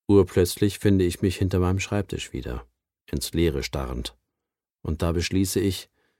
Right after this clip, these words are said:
ich sollte jetzt wohl besser einmal selbst nachsehen, was draußen im Werk vorgeht. Ich hole also den Schutzhelm und die Schutzbrille vom Regal bei der Türe und stürme hinaus,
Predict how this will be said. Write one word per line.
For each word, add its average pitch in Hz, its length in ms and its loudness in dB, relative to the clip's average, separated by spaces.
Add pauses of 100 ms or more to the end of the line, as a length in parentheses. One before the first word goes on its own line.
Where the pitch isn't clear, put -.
(160)
ich 123 140 -6
sollte 117 260 0
jetzt 95 260 2
wohl 90 120 2
besser 87 320 0
einmal 82 240 2
selbst 87 340 0
nachsehen, 76 540 -2
was 76 160 -4
draußen 82 380 0
im 73 160 -2
Werk 78 200 -2
vorgeht. 78 520 -4 (1000)
Ich - 180 0
hole 113 320 6
also 95 240 2
den 87 200 2
Schutzhelm 110 720 0
und 92 160 -6
die 85 80 -4
Schutzbrille 98 640 -2
vom 104 200 0
Regal 101 500 4
bei 82 160 0
der 76 180 -2
Türe 98 520 2 (800)
und 113 160 -2
stürme 98 360 4
hinaus, 90 680 2